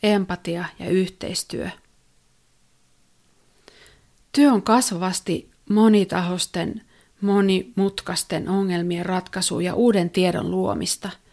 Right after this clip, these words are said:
yhteisohjautuvissa tiimeissä ja, ja verkostoissa yli organisaatiorajojen. Työ on luovaa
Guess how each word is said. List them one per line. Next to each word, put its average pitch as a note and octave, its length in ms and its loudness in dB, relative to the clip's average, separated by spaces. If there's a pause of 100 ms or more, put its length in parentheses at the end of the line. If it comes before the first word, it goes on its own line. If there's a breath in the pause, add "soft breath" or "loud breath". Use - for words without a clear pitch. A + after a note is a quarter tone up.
(520 soft breath)
yhteisohjautuvissa F#3 1200 0
tiimeissä G3 640 2
ja, F3 160 -2 (520 soft breath)
ja F#3 120 -4
verkostoissa F#3 720 -2
yli B3 260 4
organisaatiorajojen. F3 1200 -4 (1600 loud breath)
Työ B3+ 200 4
on F3+ 120 0
luovaa G#3 640 2